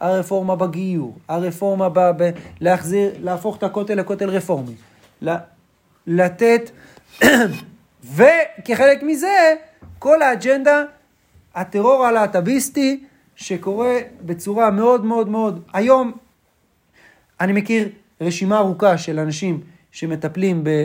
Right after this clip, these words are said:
ב-, ב-, כל מיני אנשים שרוצים לשנות את האוריינטציה המינית שלהם, לא טיפולי המרה, המכונה טיפול-, לא טיפולי המרה, אבל הם, להגיע אליהם צריך על ידי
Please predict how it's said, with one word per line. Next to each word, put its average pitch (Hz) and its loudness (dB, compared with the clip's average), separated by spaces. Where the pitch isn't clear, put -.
ב-, 139 -6
ב-, 139 0
כל 190 -2
מיני 190 0
אנשים 170 -6
שרוצים 180 -4
לשנות 175 -4
את 160 -2
האוריינטציה 156 -4
המינית 147 -6
שלהם, 247 0
לא 247 6
טיפולי 180 -2
המרה, 143 -2
המכונה 151 -4
טיפול-, 165 -12
לא 208 2
טיפולי 151 -8
המרה, 143 0
אבל 175 2
הם, 240 -2
להגיע 208 4
אליהם 262 2
צריך 262 0
על 247 -2
ידי 269 2